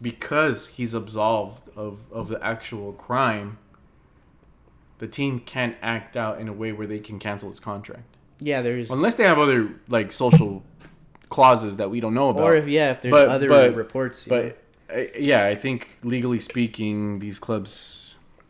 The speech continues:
Speaker 1: can, um, it's just muddy water, right?
Speaker 2: It is, you know, and, and most clubs will try to shake off a player.
Speaker 1: And it, and I,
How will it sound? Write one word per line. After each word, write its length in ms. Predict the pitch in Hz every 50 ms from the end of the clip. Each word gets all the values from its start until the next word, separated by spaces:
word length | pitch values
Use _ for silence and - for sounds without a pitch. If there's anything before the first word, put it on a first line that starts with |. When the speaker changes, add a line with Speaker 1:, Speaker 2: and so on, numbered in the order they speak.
| _ _ _ _ _ _ _ _ _ - - - - -
Speaker 1:
can, 440 | - 117 113 113 110 110 107 104 -
um, 440 | - 117 117 117 113 113 110 107 - _ - _ _ _ _ _ -
it's 200 | 143 139 - -
just 320 | - 185 185 180 - -
muddy 360 | 123 120 139 151 151 139 131
water, 400 | 113 98 104 110 143 160 127 104
right? 360 | 98 90 - 113 131 127 - - - _ _ _ _ _ -
Speaker 2:
It 140 | 151 143
is, 440 | 135 123 120 117 117 - - - - -
you 100 | 127 123
know, 180 | 120 117 117 117
and, 160 | 117 113 110
and 180 | 98 107 117 120
most 240 | 123 131 131 - -
clubs 260 | - 127 123 117 113
will 80 | 110 107
try 180 | - - 110
to 80 | 107 107
shake 300 | 101 - 117 110 104 -
off 180 | 113 107 - -
a 60 | 107
player. 220 | - 120 131 127 123
Speaker 1:
And 100 | 127 123
it, 320 | 120 120 117 - - _ -
and 640 | 123 131 135 135 135 139 135 135 127 123 117 120 - _ _ _ _ _ _ _ _ _ _ _ _ _ _ _ _ _ _ _ _ _ - - - -
I, 280 | 110 127 139 - -